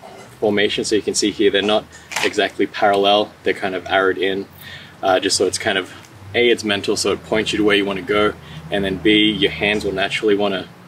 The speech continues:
curl in a little bit as the weight gets heavy. So you're not trying to force, the weight isn't trying to force you in. You're already starting off in that inwards position. And that just helps with that grip and helps with making it a little bit easier to do,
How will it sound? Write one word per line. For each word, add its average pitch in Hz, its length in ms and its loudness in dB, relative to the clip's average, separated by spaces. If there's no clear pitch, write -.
curl 98 280 2
in 101 100 2
a 107 40 0
little 104 220 2
bit 110 180 2
as 92 140 -4
the 98 60 -4
weight 95 200 2
gets - 200 -2
heavy. 107 260 0
So 110 140 0
you're 98 80 0
not - 80 -4
trying 101 180 -2
to 95 80 -8
force, - 400 -2
the 101 80 0
weight 104 220 4
isn't 95 200 2
trying 95 200 -2
to 92 60 -6
force - 360 2
you 92 180 -4
in. 110 300 2
You're 98 140 0
already 90 160 -2
starting 98 320 -2
off 95 140 -8
in 95 60 -8
that 90 160 -6
inwards 95 280 -4
position. 101 480 0
And 104 100 -2
that 98 120 0
just - 160 -2
helps - 260 -2
with 101 100 2
that 82 200 -2
grip 95 260 -2
and 98 140 -2
helps - 340 -4
with 95 200 0
making 95 300 -6
it 90 100 -4
a 92 40 -2
little 107 300 4
bit 113 160 4
easier 98 300 2
to - 160 -8
do, 95 280 -2